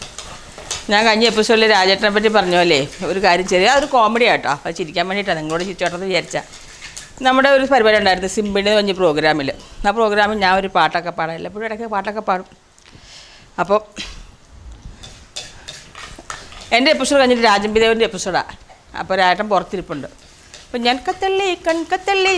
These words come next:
ചെക്ക, ഭയങ്കര വീ-, ഭയങ്കര പാട്ടാ ആ പാട്ട്. അത് നമ്മ വേറെ എപ്പിസോഡിൽ ഞാൻ നന്നായിട്ട് പാടിത്തരാം.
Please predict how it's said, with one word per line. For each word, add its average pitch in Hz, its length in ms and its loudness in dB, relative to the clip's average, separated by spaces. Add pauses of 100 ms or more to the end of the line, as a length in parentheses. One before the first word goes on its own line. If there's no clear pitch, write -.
ചെക്ക, 277 240 -2
ഭയങ്കര 180 300 0
വീ-, 190 280 -4
ഭയങ്കര 202 320 -2
പാട്ടാ 175 380 2 (1000)
ആ - 20 2
പാട്ട്. 190 320 2 (1200)
അത് 180 80 0
നമ്മ 190 180 -2
വേറെ 240 240 2
എപ്പിസോഡിൽ 220 300 -2
ഞാൻ 214 120 0
നന്നായിട്ട് 190 240 0
പാടിത്തരാം. 160 420 -2